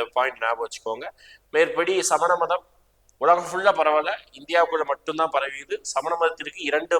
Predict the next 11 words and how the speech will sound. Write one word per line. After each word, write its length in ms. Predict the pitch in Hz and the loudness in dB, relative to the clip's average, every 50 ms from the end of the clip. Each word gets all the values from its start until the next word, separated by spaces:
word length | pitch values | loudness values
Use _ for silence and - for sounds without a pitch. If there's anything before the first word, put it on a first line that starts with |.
| - | 0
மாநாடுகள் 640 | 131 127 131 139 160 165 165 170 170 156 143 165 156 | 2 2 2 2 2 2 0 0 0 0 -4 -4 -4
நடைபெற்றது. 560 | 131 123 127 123 - 110 - _ 95 95 _ _ _ _ | -2 -2 -2 -2 -2 -6 -14 _ -20 -20 _ _ _ _
இந்த 140 | _ 123 120 | _ -8 -4
பாயிண்ட் 260 | - 123 123 117 107 | -2 -2 -2 -2 -4
ஞாபகம் 200 | 107 104 98 92 | -6 -6 -6 -8
வச்சுக்கோங்க. 320 | - - - - 95 - | -12 -16 -16 -16 -18 -12
ஓகேங்களா, 240 | - 131 135 135 135 - _ _ _ - _ _ _ _ _ _ _ | -8 -6 -4 -4 -4 -4 _ _ _ -20 _ _ _ _ _ _ _
கவுன்சில் 360 | - 120 127 127 - 131 123 120 | -4 -4 -4 -4 -6 -8 -8 -8
வந்து 180 | 120 139 190 135 | -8 -8 -8 -8
ரெண்டு 180 | 117 110 - - | -8 -8 -8 -10
கவுன்சில். 440 | - 101 95 95 - - - - | -10 -14 -14 -12 -14 -16 -16 -16